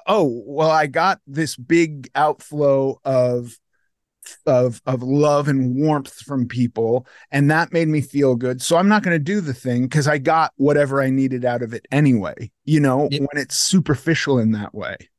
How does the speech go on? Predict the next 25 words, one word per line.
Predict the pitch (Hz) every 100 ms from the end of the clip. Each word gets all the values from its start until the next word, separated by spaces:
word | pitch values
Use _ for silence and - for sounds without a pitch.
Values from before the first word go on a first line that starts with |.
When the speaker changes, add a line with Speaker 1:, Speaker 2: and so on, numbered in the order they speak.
| _ _ _ _ _ _
Speaker 2:
Yeah, | 139 135 117
you | 139 147
definitely | 165 170 185 180 160
receive | 143 - 147 139
a | 127
dopamine | 127 127 123 113
hit | 101 120 -
from | 127 110 104 107
telling | - 151 143 135
people | - 131 127 117
what | 127 -
you're | 127
going | 120 120 117
to | 113
do. | 110 107 135 - - - - -
Um, | 127 117 107 - _ _ _ _ _ _ _ _ -
and | 180 175 156 -
that, | 135 165 -
that's | 170 180
what | 208 190
kind | 180 180
of | 170 127 - _ _ _ _ _ _ _ _
starts | - - 143 160 -
the, | 139 135
uh, | 123 117 113